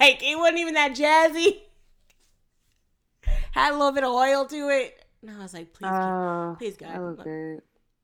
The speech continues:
Speaker 1: please, God, I'm hungry." <laughs> But maybe,
Speaker 2: I
Speaker 1: like,
Speaker 2: mean
Speaker 1: I feel like if they do make it, they would have to, like, I mean, some communication would have to be established. We can't be doing all this. You know, I'm just gonna ghost you and shit.
Speaker 2: Well, she see how he lives, so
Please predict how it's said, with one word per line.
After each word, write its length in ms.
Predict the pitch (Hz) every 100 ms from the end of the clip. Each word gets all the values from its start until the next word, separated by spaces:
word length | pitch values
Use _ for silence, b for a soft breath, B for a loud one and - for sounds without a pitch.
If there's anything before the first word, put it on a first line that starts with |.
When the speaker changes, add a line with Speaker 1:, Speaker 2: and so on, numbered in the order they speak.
| _ _ _
Speaker 1:
please, 180 | - 262
God, 240 | - 170 170 202 _
I'm 180 | 220 220
hungry." 520 | 196 - 202 330 -
<laughs> 40 | b b b b _ _ _ _ _ _ _ _ _ _ _ _ _ -
But 180 | 330 349
maybe, 240 | 392 427 440
Speaker 2:
I 60 | 311
Speaker 1:
like, 280 | 403 466
Speaker 2:
mean 200 | 466 453 370
Speaker 1:
I 40 | 392
feel 120 | 440
like 200 | 427 403 269
if 40 | 330
they 120 | 359
do 180 | 277 359
make 220 | 320 320 320
it, 160 | 330
they 160 | 277 294
would 100 | 302
have 220 | 285 285
to, 100 | 294
like, 320 | 269 226 196 233
I 60 | 247
mean, 180 | 277
some 160 | 277 254
communication 720 | 247 262 262 - 240 254 240
would 80 | 233
have 140 | 240
to 60 | 240
be 100 | 233
established. 640 | 202 - 220 226 214 220 B B B
We 60 | -
can't 300 | 320 277 240
be 80 | 226
doing 240 | 226 226
all 200 | 214 208
this. 280 | 196 202 208
You 80 | 233
know, 80 | 214
I'm 120 | 233
just 120 | 226
gonna 160 | 185 190
ghost 480 | 190 180 185 - 185
you 320 | 180 175 170 _ _ _ _ _ _ _ _ _ _ _ _ _ _ _ _ _ _ _ -
and 180 | 180
shit. 220 | 190 - 190
Speaker 2:
Well, 120 | 220
she 280 | - 359 453
see 300 | - 403 392
how 260 | 320 262
he 220 | 226 262 277
lives, 500 | 185 170 165 165 -
so 520 | 185 175 165 170